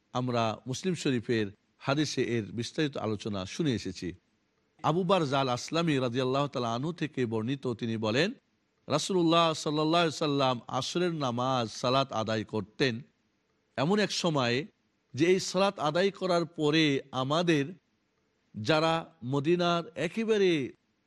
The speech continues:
লাশ প্রান্তে, দূরে যাদের ঘর বাড়ি ছিল, তারাও কিন্তু সেখানে গিয়ে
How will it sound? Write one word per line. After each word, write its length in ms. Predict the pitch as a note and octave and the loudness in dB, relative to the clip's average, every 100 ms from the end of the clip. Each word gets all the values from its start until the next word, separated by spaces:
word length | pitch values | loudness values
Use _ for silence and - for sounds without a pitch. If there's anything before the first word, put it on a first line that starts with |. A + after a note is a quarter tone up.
| _ G#2+ | _ 0
লাশ 300 | C3 E3 - | 0 0 -6
প্রান্তে, 540 | - C#3+ C#3 A2 G#2 E2 _ _ _ - | 0 0 0 -4 -4 -6 _ _ _ -12
দূরে 720 | A2 C#3+ F#3+ A3 A3+ A3 G3+ | -2 0 2 2 2 4 2
যাদের 400 | E3+ D#3 D#3 C3+ | 2 0 0 -2
ঘর 280 | G#2 B2+ C3 | -4 -2 0
বাড়ি 260 | B2 C3 E3 | 2 2 2
ছিল, 300 | - D3 C3+ B2+ C3 _ _ - | 0 0 0 0 -4 _ _ -6
তারাও 300 | B2+ C#3+ G3 | 0 0 0
কিন্তু 380 | G3 F3+ D3+ D#3 | -2 -6 -2 -2
সেখানে 460 | - C#3+ C3+ B2+ | -2 -4 -2 -2
গিয়ে 340 | A2+ A#2+ B2+ | -2 0 -2